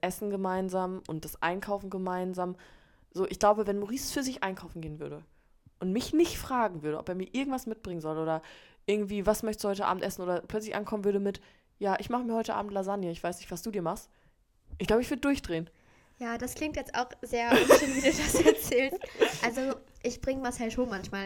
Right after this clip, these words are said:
Speaker 2: Essen mit und manchmal bringt Marcel mir auch eine Tiefkühlpizza mit. Und das ist dann so unsere Love Language, dass
Speaker 1: Ja,
Speaker 2: wir
Speaker 1: okay.
Speaker 2: uns gegenseitig irgendwie was <laughs> zu essen kaufen. Äh, und wir haben sonntags auch seit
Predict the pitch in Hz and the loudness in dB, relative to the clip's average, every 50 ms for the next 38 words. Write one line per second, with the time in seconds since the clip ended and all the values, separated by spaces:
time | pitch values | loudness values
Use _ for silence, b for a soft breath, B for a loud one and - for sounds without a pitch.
0 | 196 - 202 - - 208 202 196 - 208 208 208 214 214 214 - 214 208 202 - | -4 -6 -6 -6 -6 -8 -8 -8 -10 -10 -10 -10 -10 -10 -8 -8 -8 -6 -6 -6
1 | 208 220 214 208 208 - 220 202 208 202 208 202 - 202 - - 220 214 - 214 | -8 -8 -8 -8 -8 -6 -6 -6 -6 -6 -6 -6 -8 -8 -8 -10 -10 -10 -10 -8
2 | - - 202 - - 208 202 202 202 196 - - - - - - - - 196 208 | -8 -8 -8 -8 -10 -12 -10 -10 -10 -12 -12 -16 -20 -20 -20 -20 -16 -10 -8 -8
3 | 208 - 220 - 208 202 208 196 202 202 202 208 - 208 220 214 214 214 - - | -8 -8 -10 -10 -10 -10 -8 -8 -6 -8 -8 -8 -10 -12 -10 -10 -10 -10 -10 -12
4 | - - - 233 226 - - 165 156 147 143 139 156 - - - - 220 214 214 | -14 -12 -12 -14 -14 -10 -8 -6 -4 -4 -4 -4 -8 -12 -18 -16 -12 -10 -10 -8
5 | 208 208 208 - 160 156 - - - - _ - - 214 202 202 - - - - | -8 -10 -10 -10 -12 -14 -16 -18 -20 -20 _ -18 -14 -14 -12 -12 -14 -16 -20 -20
6 | _ - - - - 220 208 208 202 214 214 - 208 - - - 208 202 208 208 | _ -20 -20 -16 -14 -12 -12 -12 -12 -12 -14 -14 -14 -16 -14 -14 -12 -12 -10 -10
7 | 214 - - - - 233 - - - 240 - - 208 208 - - 240 - B B | -8 -8 -6 -6 -6 -6 -6 -6 -8 -8 -8 -8 -10 -10 -10 -12 -14 -16 B B
8 | B B B B B B B B B B B B - 208 208 208 - 220 214 208 | B B B B B B B B B B B B -10 -8 -8 -8 -8 -8 -8 -8
9 | 214 220 214 220 220 208 220 214 220 226 233 226 - - 208 202 - - - - | -6 -6 -6 -6 -6 -6 -6 -6 -6 -6 -8 -10 -8 -6 -6 -6 -8 -10 -12 -12
10 | 208 202 208 202 - | -10 -10 -10 -10 -12